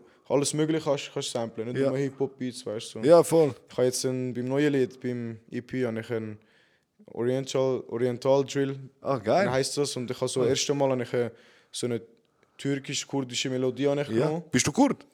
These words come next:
Speaker 1: Ich bin Sasa.
Speaker 2: Sasa.
Speaker 1: Das, das sag ich auch. Das ist auch Kurde, ja, aber
Speaker 2: Ja.
Speaker 1: in so einem Berggebiet, weißt du. Dort der Dersim und so, dort sind wir,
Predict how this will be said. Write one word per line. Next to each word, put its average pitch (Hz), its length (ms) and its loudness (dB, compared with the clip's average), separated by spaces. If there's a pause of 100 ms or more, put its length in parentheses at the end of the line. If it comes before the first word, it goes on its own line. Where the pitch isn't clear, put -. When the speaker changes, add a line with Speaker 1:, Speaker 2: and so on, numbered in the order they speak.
(560)
Speaker 1:
Ich - 100 -12
bin 120 160 -8
Sasa. 113 400 2 (420)
Speaker 2:
Sasa. 123 560 6
Speaker 1:
Das, 92 80 0
das 123 80 -4
sag 131 140 0
ich 131 120 -2
auch. 120 100 0
Das 127 120 -4
ist 135 240 -4 (260)
auch 151 340 4 (240)
Kurde, 180 500 2 (180)
ja, 123 220 4
aber 139 120 4
Speaker 2:
Ja. 113 340 4
Speaker 1:
in - 60 0
so 135 140 0
einem 131 240 -2
Berggebiet, 135 640 2
weißt 113 340 -4
du. - 40 -20 (720)
Dort 123 200 -2
der 120 80 -2
Dersim 123 540 2
und 120 100 -8
so, 117 280 -2
dort 113 220 -6
sind 120 200 -8
wir, 113 100 -4